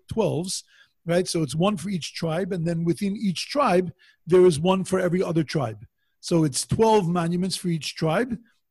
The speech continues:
and that comes out to be a hundred and forty-four monuments. Again, if you look carefully in the Torah, you know, you, we always talk about Na'aseh V'nishma. So if you look at Parshas Yisro, the Parsha of the giving of the Torah,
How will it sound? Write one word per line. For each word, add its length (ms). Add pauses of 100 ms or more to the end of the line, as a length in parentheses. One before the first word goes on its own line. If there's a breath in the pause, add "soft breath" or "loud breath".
and 200
that 200
comes 200
out 140
to 80
be 60
a 80
hundred 260
and 160
forty-four 640
monuments. 580 (540)
Again, 240
if 80
you 100
look 140
carefully 340
in 60
the 80
Torah, 360 (360)
you 80
know, 240
you, 280
we 200
always 180
talk 140
about 160
Na'aseh 280
V'nishma. 440 (360)
So 140
if 100
you 100
look 160
at 80
Parshas 380
Yisro, 380
the 80
Parsha 360
of 120
the 60
giving 260
of 60
the 80
Torah, 340